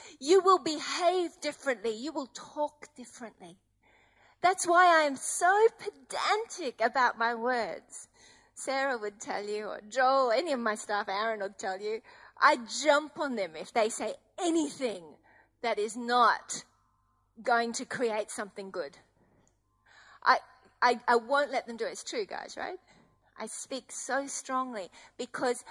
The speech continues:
I don't want them prophesying a single thing that they don't want to have come to pass. So I don't let them speak out negative things. It just, I'm, I, I'm vigilant. I jump on them almost.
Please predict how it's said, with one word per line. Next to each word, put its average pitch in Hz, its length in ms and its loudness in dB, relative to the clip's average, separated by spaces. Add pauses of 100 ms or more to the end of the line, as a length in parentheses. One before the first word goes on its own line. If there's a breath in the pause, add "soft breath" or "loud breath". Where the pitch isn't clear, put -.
(200 loud breath)
I 285 200 6
don't 311 280 2
want 285 260 -2
them 247 200 -6
prophesying 233 800 -10
a 185 60 -12
single 240 540 -12
thing 208 340 -14
that 190 160 -14
they 202 100 -12
don't 196 220 -14
want 190 140 -16
to 185 60 -16
have 196 280 -18
come 190 240 -18
to - 80 -20
pass. - 640 -20 (840 soft breath)
So 262 100 2
I 294 60 8
don't 320 240 2
let 320 260 0
them 247 160 -8
speak - 640 -10
out 240 400 0
negative 208 500 -6
things. 185 600 -18 (220)
It 226 160 -14
just, 247 200 -14 (600)
I'm, 233 220 -8 (300)
I, 208 100 -8 (180)
I'm 202 120 -8 (120)
vigilant. 233 460 -12
I 170 60 -14
jump 202 400 -10
on - 100 -12
them - 300 -18
almost. 175 560 -12